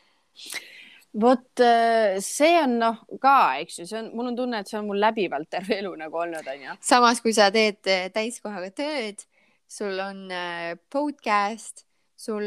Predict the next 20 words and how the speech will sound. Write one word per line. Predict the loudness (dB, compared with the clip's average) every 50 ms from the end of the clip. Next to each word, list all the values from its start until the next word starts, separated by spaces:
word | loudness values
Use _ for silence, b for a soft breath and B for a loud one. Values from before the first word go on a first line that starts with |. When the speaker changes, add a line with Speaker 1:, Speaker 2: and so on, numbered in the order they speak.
| -4
Speaker 2:
on, | -4 -6 -6 -8 -10 -10 -8
äh, | -6 -6 -6 -6 -6
tavarniku | -4 -2 0 2 4 4 4 4 2 -2 -6 -12 -14 _ -12 -8 -8 -6 -6 -6 -8 -8
mööblifirma, | -8 -8 -8 -8 -8 -8 -6 -6 -6 -6 -6 -6 -6 -4 -4 -2 -2 -2 -2 -2
on | -4 -2
ju. | 0 2 2 2 2 -2 -8 -10 -10 -8 -10 -10 -4 -2 -2 2 4 2 2
<laughs> | 4 4 4 4 2 0 -4 -4 -4 -6 -6 -6 -6 -4 -2
Sul | 0 0 2 2
on, | 0 0 -2 -4 -4
äh, | -4 -4 -4 -4 0
kaugsuhe, | 0 2 2 0 -2 -6 -6 -6 -6 -2 -2 0 0 0 -2 -6
mis | -10 -12 -12
võtab | -12 -12 -12 -14 -8
ka | -4 -4 -2 -2
tegelikult | -4 -6 -8 -10 -10 _ -18
ju | -18 -10
palju | -8 -8 -8 -8 -8 -10
energiat | -10 -10 -10 -10 -10 -10 -12 -14 -10 -6
ja | -6 -4 -4 -4
aega. | -6 -6 -8 -10 -10